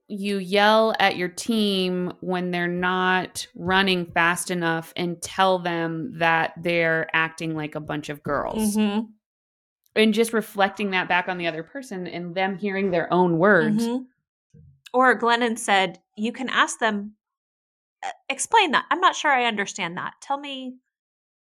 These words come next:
Speaker 2: why you said that thing, or
Speaker 1: I
Speaker 2: explain that thing to me.'"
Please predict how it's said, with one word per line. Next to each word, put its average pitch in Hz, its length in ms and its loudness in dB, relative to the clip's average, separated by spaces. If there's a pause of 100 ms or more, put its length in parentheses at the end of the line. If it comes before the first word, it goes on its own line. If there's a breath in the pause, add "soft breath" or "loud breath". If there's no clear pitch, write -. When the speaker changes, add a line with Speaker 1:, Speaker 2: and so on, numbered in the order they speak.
(180)
Speaker 2:
why 202 220 4
you 190 180 -2
said 160 240 -6
that - 200 -6
thing, 69 380 -12
or 220 80 2
Speaker 1:
I 208 100 6
Speaker 2:
explain 359 440 -2
that - 160 -2
thing 180 160 -12
to - 120 -16
me.'" - 280 -20